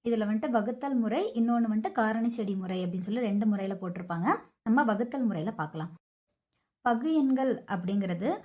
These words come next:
ஒன்றுக்கு மேற்பட்ட வகுத்திகளை பெற்றிருக்கும். அதாவது இப்போ பத்து அப்படின்னு எடுத்துக்கிட்டிங்கன்னா, அது ஒன்னாலையும் வகுப்படும்,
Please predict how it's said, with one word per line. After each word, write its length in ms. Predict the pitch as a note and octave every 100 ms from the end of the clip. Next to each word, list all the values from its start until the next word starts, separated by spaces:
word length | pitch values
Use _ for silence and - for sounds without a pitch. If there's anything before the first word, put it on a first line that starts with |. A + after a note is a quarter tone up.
| - _
ஒன்றுக்கு 500 | A3+ A#3+ C#4+ C#4 D#4+
மேற்பட்ட 520 | C4+ A3+ A3 G#3 E4
வகுத்திகளை 600 | A#3 G#3 C4+ - A#3 G#3+ A3
பெற்றிருக்கும். 680 | F#3+ F3+ F3+ E3+ F3 E3 - _
அதாவது 400 | - G3+ G#3 G#3
இப்போ 280 | C#4 - G3+
பத்து 480 | F#3 G#3 G3+ - A3+
அப்படின்னு 240 | F#3+ G#3 F#3+
எடுத்துக்கிட்டிங்கன்னா, 600 | F3+ G3+ F3+ F3+ F3 C#4 - - _ G#3+
அது 260 | G#3 F#3+
ஒன்னாலையும் 460 | G3 A3 A#3 A#3+ C4
வகுப்படும், 380 | A3+ G3 G#3+ D#4